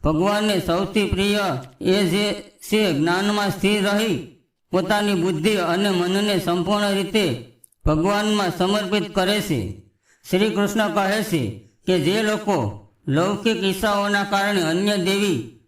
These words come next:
દેવતાઓની ઉપાસના કરે છે, તેઓને થોડાક સમય માટે ફળ મળે છે, પરંતુ એ ફળ ક્ષણિક હોય છે, કારણ કે અંતે સત્ય છે કે તમામ શક્તિઓનું મૂળ સ્ત્રોત સ્વયં પરમાત્મા શ્રી કૃષ્ણ જ છે.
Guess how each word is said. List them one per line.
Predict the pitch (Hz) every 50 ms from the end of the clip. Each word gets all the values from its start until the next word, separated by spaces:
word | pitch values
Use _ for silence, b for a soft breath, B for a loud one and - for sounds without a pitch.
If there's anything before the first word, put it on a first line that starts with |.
| -
દેવતાઓની | 156 139 175 185 190 185 190 214 202 202 202 208 208 202
ઉપાસના | 196 190 170 180 175 208 202 202 196 208 208 202
કરે | 190 202 202 185 202 214 180
છે, | - 180 156 135 127 -
તેઓને | 175 175 190 208 208 208 202 190 160 123 110 123 - - - _ _ _ _ _ _ -
થોડાક | - 175 180 190 208 208 208 -
સમય | 196 196 202 208 208
માટે | 202 196 202 196 226 214 180 139 117 120 113 - - - - -
ફળ | 175 190 202 208
મળે | 202 196 196 202 208 208
છે, | 208 185 165
પરંતુ | 147 156 180 185 196 202 214 202 165 220 202
એ | 185 185 196 202
ફળ | 196 185 196 190 185 151 123 135 120 - _ _
ક્ષણિક | - - - 180 185 202 214 220 175 175
હોય | 190 202 208 202
છે, | - - 165 143
કારણ | 139 165 165 175 190 208 220 220 202
કે | 214 208 190 143 120 104 107 - - _ -
અંતે | - - - 190 - - 226 196
સત્ય | 170 - 175 175 165 175 170 208 220 220
છે | 208 220 220 220 202 160 123 - - - - _ _ _ -
કે | 202 202
તમામ | 190 196 190 180 190 208 220 214 190 147 123 120 - - - -
શક્તિઓનું | 170 170 170 165 170 214 208 214 214 214 214 208 208 202 196 190 185
મૂળ | 196 214 214 180 143 127 135 - - _ _ -
સ્ત્રોત | - - 202 208 208 208 190 202 -
સ્વયં | - 185 190 202 208 202 170
પરમાત્મા | 170 185 185 196 208 202 202 214 208 202 180 147 131
શ્રી | 151 185 190 180
કૃષ્ણ | 190 185 180 175 175 196 214 214
જ | 208 180 190
છે. | 175 - 151 123 104 98 101